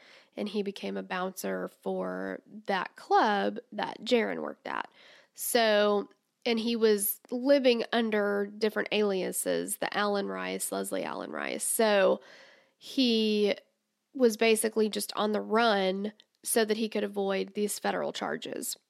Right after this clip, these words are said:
While Terry was serving time now for, for the murder charges, there were incriminating emails and phone calls between him and Margaret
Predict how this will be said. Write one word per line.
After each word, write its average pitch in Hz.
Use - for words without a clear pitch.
While 254
Terry 381
was 277
serving 262
time 202
now 208
for, 202
for 208
the 196
murder 196
charges, 185
there 294
were 294
incriminating 359
emails 233
and 220
phone 208
calls 226
between 220
him 202
and 202
Margaret 247